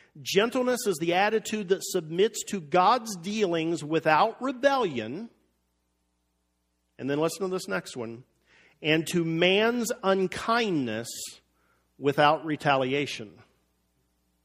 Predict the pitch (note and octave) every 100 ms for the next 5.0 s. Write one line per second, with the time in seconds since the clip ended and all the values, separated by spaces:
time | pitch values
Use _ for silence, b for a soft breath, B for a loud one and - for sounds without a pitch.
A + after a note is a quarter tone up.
0 | _ _ _ _ _ _ _ _ _ _
1 | _ _ _ _ _ _ b b - G3
2 | G3 A3 C4+ A#3 A#3+ G3+ E3 - B B
3 | D#3+ F#3 F3+ F#3 F#3 G#3+ E3+ E3 D#3 E3
4 | F3 A3 G3+ B3+ C#4 F#3 B2+ B2 F3+